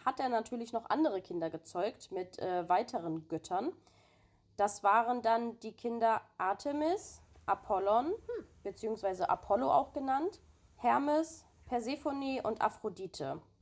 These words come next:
Speaker 1: Zusätzlich zeugte er noch mit sterblichen Frauen zwei Kinder, Herakles und Dionysos.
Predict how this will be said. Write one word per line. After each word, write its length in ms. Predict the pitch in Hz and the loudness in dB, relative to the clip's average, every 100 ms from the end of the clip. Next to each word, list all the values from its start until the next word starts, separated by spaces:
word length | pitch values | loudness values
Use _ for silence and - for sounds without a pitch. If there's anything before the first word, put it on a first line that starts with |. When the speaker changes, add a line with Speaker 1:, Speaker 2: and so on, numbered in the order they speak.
| _ | _
Speaker 1:
Zusätzlich 720 | - 349 294 247 - 277 294 | 2 4 4 0 -2 -6 -4
zeugte 380 | - 262 277 240 | 0 0 0 -2
er 140 | 208 | 0
noch 200 | 220 226 | 2 0
mit 140 | - - | -2 -10
sterblichen 640 | - 220 240 233 214 196 | 0 2 2 0 -10 -12
Frauen 580 | - - 170 180 254 - - - | -8 0 2 2 0 -2 -6 -12
zwei 260 | - 196 | 0 0
Kinder, 580 | 180 196 175 175 233 427 - _ _ | 0 -4 0 4 4 0 -6 _ _
Herakles 800 | - 359 175 220 - 302 339 - | 0 2 6 4 2 -2 -2 -2
und 300 | - 240 - | -6 -6 -8
Dionysos. 760 | 208 214 202 170 160 143 - | -4 -2 -2 -2 -2 -4 -6